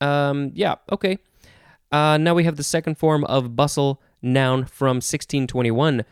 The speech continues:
Noisy, energetic, and often obtrusive activity, as in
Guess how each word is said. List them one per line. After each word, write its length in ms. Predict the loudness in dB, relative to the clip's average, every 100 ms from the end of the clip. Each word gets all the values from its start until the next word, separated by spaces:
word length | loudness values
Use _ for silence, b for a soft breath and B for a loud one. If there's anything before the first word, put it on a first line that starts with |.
| b b b
Noisy, 640 | -2 2 2 0 -2 -4 _ _
energetic, 600 | -2 -2 0 0 2 0 -2
and 140 | -4
often 380 | 0 0 0 -2
obtrusive 640 | -2 -6 -2 -2 0 -2
activity, 720 | -2 -4 -4 -4 0 2 0 -4 b b b b -2
as 240 | 0 0
in 280 | 0 -2